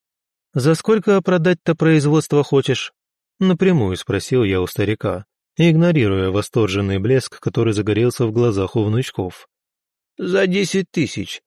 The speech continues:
и не рубль меньше", решительно сказал старик, тяжело поднимаясь с табуретки, опираясь на трость. "И пожить еще надо, да этих оболтусов куда-то пристроить в реальном мире". "Хм".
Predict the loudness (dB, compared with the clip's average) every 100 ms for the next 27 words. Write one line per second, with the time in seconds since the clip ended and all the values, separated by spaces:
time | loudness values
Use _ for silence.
0 | _ 0 2 4 4 2 2 0 0 -2
1 | -2 -2 -2 -4 _ _ _ _ _ _
2 | -4 -2 -2 -2 0 -2 -2 -2 2 0
3 | 0 -2 -2 -2 -4 -2 0 2 0 -2
4 | -4 -2 -2 -4 -4 -4 -2 -2 -2 -4
5 | -8 -8 -8 -6 -4 -4 -4 -4 -4 -4
6 | -6 -8 -16 -20 _ _ _ _ _ -4
7 | -4 0 0 0 -2 -4 -6 -6 -4 -2
8 | -2 -2 -2 -6 -10 _ _ _ -4 0
9 | 0 -2 -2 -2 0 -2 -2 -4 -4 -4
10 | -4 -2 -2 -2 -2 -2 -2 -4 -2 -2
11 | -2 -2 0 0 0 -2 -2 -2 -2 -2
12 | -6 _ _ _ _ _ _ _ _ _
13 | -4 -2 -2 -4 -8